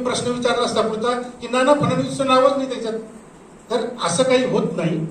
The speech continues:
लेखकाकडे बघताना एक समग्र दृष्टिकोनातून बघावं लागतं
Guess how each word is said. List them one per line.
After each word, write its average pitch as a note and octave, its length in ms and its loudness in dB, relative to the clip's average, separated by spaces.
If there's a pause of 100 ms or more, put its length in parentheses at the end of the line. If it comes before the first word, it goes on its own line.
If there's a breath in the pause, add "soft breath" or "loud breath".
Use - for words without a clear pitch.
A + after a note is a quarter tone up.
(500)
लेखकाकडे A3 560 2
बघताना G3 540 0 (340)
एक F3+ 120 -6
समग्र G#3 480 -4
दृष्टिकोनातून F3+ 600 -4
बघावं E3 320 6
लागतं D#3+ 440 2